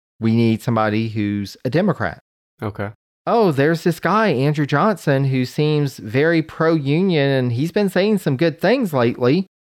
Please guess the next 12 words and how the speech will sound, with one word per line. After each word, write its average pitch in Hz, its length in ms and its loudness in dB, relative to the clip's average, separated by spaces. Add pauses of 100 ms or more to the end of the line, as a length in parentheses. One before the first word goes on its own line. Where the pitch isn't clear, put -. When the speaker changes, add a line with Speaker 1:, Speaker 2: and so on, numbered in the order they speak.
(220)
Speaker 1:
and 165 320 2
he's 151 180 0
just 247 240 0
gonna 185 160 0
be 151 140 4
vice 131 300 0
president. 131 600 0
What 123 320 -2
damage 120 440 2
can 117 180 2
he 101 100 0
do?" 101 340 2